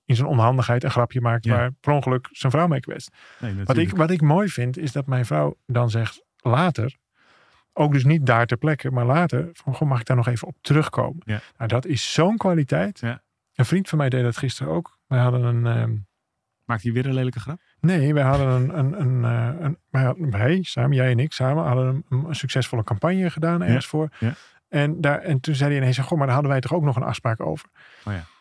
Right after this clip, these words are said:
Speaker 1: Maar sorry dat ik erover begin en ik had het eigenlijk liever niet gezegd, maar goed, je vraagt er nu om.
Speaker 2: Ja.
Speaker 1: Ik vind dat zo fantastisch als mensen dat gewoon
Speaker 2: Ja,
Speaker 1: zeggen.
Speaker 2: tuurlijk.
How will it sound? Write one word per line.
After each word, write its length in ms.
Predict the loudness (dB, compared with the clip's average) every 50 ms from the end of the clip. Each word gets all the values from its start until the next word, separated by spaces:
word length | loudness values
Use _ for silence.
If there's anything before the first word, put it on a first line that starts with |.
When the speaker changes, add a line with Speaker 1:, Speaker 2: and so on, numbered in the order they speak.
| _ _ _ _ _ _
Speaker 1:
Maar 180 | 4 4 4 6
sorry 220 | 4 4 2 2
dat 120 | 2 2 2
ik 60 | 2
erover 200 | 2 2 2 2
begin 320 | 0 0 2 2 2 2
en 100 | 2 2
ik 80 | 2 0
had 100 | 0 0
het 80 | 2
eigenlijk 160 | 0 0 2 2 2 2
liever 60 | 2 0
niet 120 | 0 0
gezegd, 260 | 0 -2 -2 -2 -2 -2
maar 80 | -2
goed, 140 | -2 -2 -2
je 80 | -2 0
vraagt 260 | 2 0 0 0 0
er 60 | -2
nu 100 | -2 -2
om. 180 | -2 -6 -8 -12 -16 _
Speaker 2:
Ja. 160 | _ _ -12 -12 -12 -18 -20 -20 _ _ _ _ _ _ _ _ _ _ _ _ _ _ _ _ _ _ _ _
Speaker 1:
Ik 180 | 0 0 0
vind 160 | 0 0 0
dat 120 | 2 0 0
zo 200 | 2 2 2 2
fantastisch 380 | 2 2 2 2 2 0 0 -2
als 100 | 0 2
mensen 200 | 2 2 2 0
dat 100 | -2 -4
gewoon 180 | -2 0 2 2
Speaker 2:
Ja, 60 | 2
Speaker 1:
zeggen. 260 | 2 2 -2 -4 -8 -6
Speaker 2:
tuurlijk. 300 | _ -8 -8 -8 -8 -12